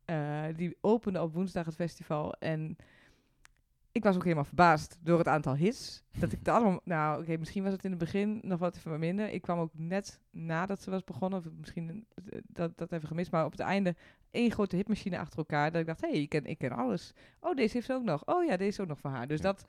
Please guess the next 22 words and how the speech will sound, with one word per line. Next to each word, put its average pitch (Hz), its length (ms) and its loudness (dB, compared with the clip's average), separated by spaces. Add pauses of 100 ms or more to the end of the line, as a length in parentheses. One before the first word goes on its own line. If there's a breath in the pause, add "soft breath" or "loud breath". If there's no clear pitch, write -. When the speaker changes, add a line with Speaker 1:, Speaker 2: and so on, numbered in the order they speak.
(340 loud breath)
Speaker 1:
vond 214 200 -6
ik 220 100 -8
een 196 80 0
heerlijke, 220 380 0 (340)
ehm, 185 400 2 (600)
nostalgische 196 1000 4 (100)
opening 151 440 -4 (100)
van 156 120 -4
het 135 100 -4
festival. - 440 -12 (120)
Speaker 2:
Ja, 87 340 -6
dat 90 180 -4
blokje 107 400 2
met, 92 260 -4
het 78 220 -8
begon 123 200 -2
met 104 140 0
Locomotion 101 580 0
en, 92 120 -8
en 92 140 -10
toen 92 300 -6
van 85 220 -8